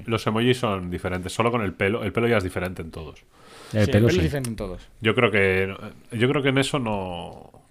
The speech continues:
Speaker 2: No hay pista, yo creo. O sea, son
Speaker 1: Y el
Speaker 2: diferentes,
Speaker 1: amarillo, por ejemplo,
Speaker 2: diferentes
Speaker 1: parece que tiene
Speaker 2: colores.
Speaker 1: barba.
Speaker 2: ¿Cuál?
Speaker 1: El de amarillo parece que tiene barba.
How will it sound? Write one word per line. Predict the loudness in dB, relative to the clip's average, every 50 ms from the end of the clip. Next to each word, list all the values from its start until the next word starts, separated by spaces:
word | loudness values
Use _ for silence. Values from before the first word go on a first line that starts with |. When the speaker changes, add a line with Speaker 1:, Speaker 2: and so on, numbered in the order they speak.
| _ _ _ _ _ _ _ _ _
Speaker 2:
No | -2 2 2
hay | 2 2
pista, | 2 -2 -4 -4 -4 -8 -10 -10
yo | -10 -10
creo. | -12 -14 -14 -16 -18 -20 _
O | -4
sea, | -4 -2
son | 0 0 0
Speaker 1:
Y |
el | 0
Speaker 2:
diferentes, | 2 2 6 6 8 8
Speaker 1:
amarillo, | 8 6 6 6 6 6 6
por | 6 4
ejemplo, | 6 6 6 6 6
Speaker 2:
diferentes |
Speaker 1:
parece | 6 6 6 4
que | 4
tiene | 4 4 4
Speaker 2:
colores. | 4 4 4 2 0
Speaker 1:
barba. | -2 -4 -10 -14 -16 -20 -20 -20 -20 -20 -20 -20 -20 -20 -20 -20 -20 _ _ _ _ _
Speaker 2:
¿Cuál? | 0 2 2 2 0 -6 -16 _ _ _ -20 -20 -20 -20 -20 -20 -20 _ _ _ _ _ _ _ _ _ _ _ _
Speaker 1:
El | -8 -6 -4 -4
de | -2
amarillo | -4 -4 -4 -4 -2 -2
parece | -2 -2 -2
que | -2
tiene | -2 -4 -4
barba. | -4 -4 -4 -4 -6 -8